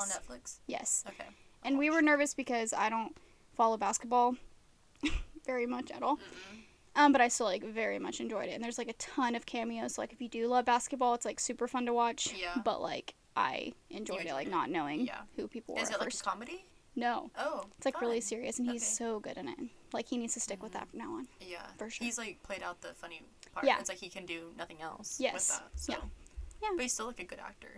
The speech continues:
Speaker 1: Uh-huh.
Speaker 2: Um, that remi-, your journaling reminded me that I have kind of, like, one other thing, or maybe this could be a life update. But I've been doing, not journaling, but I've been writing down, like, like, a habit tracker, I guess. So
Speaker 1: Mm.
Speaker 2: I've been, like,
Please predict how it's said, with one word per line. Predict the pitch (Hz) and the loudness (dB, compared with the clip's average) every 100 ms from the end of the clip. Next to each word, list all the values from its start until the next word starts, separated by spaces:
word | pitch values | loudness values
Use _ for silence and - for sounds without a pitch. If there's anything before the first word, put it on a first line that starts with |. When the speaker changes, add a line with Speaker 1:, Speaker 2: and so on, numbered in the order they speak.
| 220 | -4
Speaker 1:
Uh-huh. | 262 349 - - - - - - | 4 4 2 -14 -20 -20 -10 4
Speaker 2:
Um, | 233 202 180 - | 6 6 0 0
that | 226 240 | 4 4
remi-, | 277 - | 4 -4
your | 208 220 | -4 -4
journaling | 202 202 202 196 | 0 0 -2 -4
reminded | 190 190 190 | -4 -6 -6
me | 180 | -6
that | 175 | -6
I | |
have | 190 180 180 180 - - - - - | -2 -2 -2 -6 -16 -20 -20 -20 -8
kind | 196 | -6
of, | 180 | -4
like, | 175 | -4
one | 175 170 | -4 -4
other | 170 175 | -4 -4
thing, | 170 170 180 | -4 -6 -6
or | |
maybe | 175 175 175 - - | -8 -8 -8 -10 -14
this | 185 | -14
could | - 180 | -12 -12
be | 170 | -6
a | |
life | - - - | -6 -4 -8
update. | - 233 - - - - - - - | -8 -6 -6 -10 -20 -20 -20 -16 -2
But | 202 196 | 0 0
I've | 196 | -2
been | 233 | -4
doing, | 233 233 220 214 196 - 220 | -4 -4 -4 -6 -8 -10 -2
not | 254 208 | -2 0
journaling, | 190 190 196 226 233 | -2 -2 -2 -4 -4
but | 214 185 | -4 -2
I've | 185 | -4
been | 208 202 | -6 -2
writing | 175 175 196 | -2 -2 -4
down, | 190 175 180 196 | -2 0 -2 -4
like, | 180 170 - - - - - - - - - - - - - - - 202 | -6 -6 -10 -18 -20 -20 -20 -20 -20 -20 -20 -20 -20 -20 -20 -20 -16 -12
like, | 202 | -8
a | |
habit | 185 - 170 202 - | -2 2 2 0 -4
tracker, | 294 311 330 330 339 | -2 -2 -4 -10 -8
I | 311 | -6
guess. | 330 330 339 - - - - | -4 -4 -2 -4 -4 -8 -6
So | - | -2
Speaker 1:
Mm. | 208 | -2
Speaker 2:
I've | 202 | -2
been, | 214 208 208 | -4 -6 -4
like, | 185 175 165 | -4 -6 -8